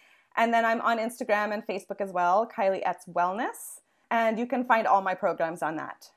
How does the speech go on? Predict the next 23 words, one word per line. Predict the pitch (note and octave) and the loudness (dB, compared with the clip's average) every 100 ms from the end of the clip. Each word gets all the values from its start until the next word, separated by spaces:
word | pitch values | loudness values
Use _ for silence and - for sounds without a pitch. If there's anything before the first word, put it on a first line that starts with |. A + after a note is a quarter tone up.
| - | -4
Yeah, | D3 - | -2 -2
so | - G#3 F#3+ F#3+ | -2 2 4 4
all | - G3+ G3 | 6 8 8
of | F#3+ | 4
my | F#3+ F3+ | 0 0
one-to-one, | F3+ G3 G3 B3+ D4 C#4+ C#4 B3+ | 0 -2 -2 0 2 2 0 -2
as | G3 | 0
well | F3 | 0
as | F3 | 0
my | E3+ | -4
mom | F3+ F3 F3+ | -6 -6 -4
and | F#3 | -4
baby | A3 | -4
classes. | A#3 A#3+ A3+ A3+ G#3+ G#3 - | -4 -4 -4 -4 -6 -4 -2
I | G3 | 0
also | F3+ F#3 G3 | 0 -2 -4
have | F#3+ F3+ | -4 -4
a | F3+ | -4
variety | F#3 E3+ F3+ F3 F3 | -2 0 0 -2 -6
of | E3+ | -6
different | F#3 E3+ E3 | -8 -8 -8
online | F3 F3 A3+ B3 B3 | -8 -4 -2 -2 0
offerings. | G#3+ A3 A#3 A3 G#3+ A3 - | -2 -2 -4 -6 -6 -10 -12